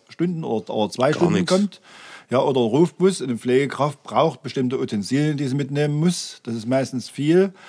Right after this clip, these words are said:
Speaker 1: Und, äh, das steckt man sich ins Auto für, für, für, für die vielen Personen, die man an einem Tag zu pflegen hat.
Speaker 2: Mhm.
Speaker 1: Und, äh, dann fährt man eben.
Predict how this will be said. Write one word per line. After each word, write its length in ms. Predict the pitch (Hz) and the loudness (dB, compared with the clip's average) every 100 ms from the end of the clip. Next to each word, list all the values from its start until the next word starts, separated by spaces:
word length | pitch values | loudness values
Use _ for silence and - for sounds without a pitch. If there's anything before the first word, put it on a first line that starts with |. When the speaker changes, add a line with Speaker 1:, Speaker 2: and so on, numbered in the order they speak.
| - - - _ | -20 -20 -20 _
Speaker 1:
Und, 300 | 135 135 - | -4 -2 -4
äh, 200 | 131 135 131 | -4 -2 -2
das 280 | 131 117 - | -6 -8 -14
steckt 240 | - 160 156 | -8 -6 -4
man 140 | 143 | -4
sich 140 | 135 127 | -4 -4
ins 140 | 120 | -4
Auto 420 | 104 131 151 170 | -2 0 0 -2
für, 260 | 135 135 123 | -2 -6 -4
für, 280 | 127 127 - | -6 -6 -6
für, 200 | 127 104 | -10 -8
für 180 | 123 | -8
die 120 | 113 123 | -6 -6
vielen 380 | 143 135 127 | -2 -2 -2
Personen, 400 | 113 113 135 147 | -4 -4 -2 -2
die 100 | 131 | 0
man 180 | 131 127 | 0 2
an 120 | 117 | 0
einem 340 | 113 120 127 117 | 0 0 0 0
Tag 300 | 123 123 - | 0 -2 -4
zu 80 | 104 | -6
pflegen 420 | 117 117 151 143 | 0 0 0 -4
hat. 260 | 180 - - | -4 -6 -10
Speaker 2:
Mhm. 240 | 92 92 - _ | -10 -10 -16 _
Speaker 1:
Und, 340 | 127 113 - - | -4 -4 -10 -2
äh, 360 | 123 117 110 - - _ _ | 0 2 0 -8 -20 _ _
dann 200 | 117 123 | -4 -2
fährt 280 | 160 190 165 | 0 0 0
man 180 | 120 104 | -4 -2
eben. 380 | 107 95 85 | -6 -8 -14